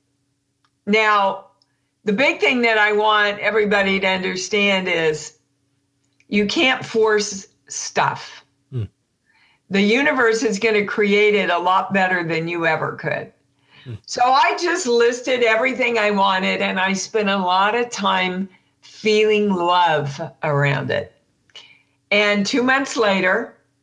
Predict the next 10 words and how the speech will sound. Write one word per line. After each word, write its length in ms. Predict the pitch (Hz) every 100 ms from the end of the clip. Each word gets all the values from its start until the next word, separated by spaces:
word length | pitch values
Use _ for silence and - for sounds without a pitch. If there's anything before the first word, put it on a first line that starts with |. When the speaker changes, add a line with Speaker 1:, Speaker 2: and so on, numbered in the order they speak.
| _ _ _ _ _ _ -
Speaker 1:
my 160 | 180
agent 440 | 190 196 202 240 -
called 360 | 220 196 185 196
and 180 | 190
said, 320 | - 185 175 160
"Steven 400 | - 214 208 196
Spielberg 580 | - 202 190 190 185
would 180 | 185 175
like 240 | 175 170 -
to 320 | 196 170 -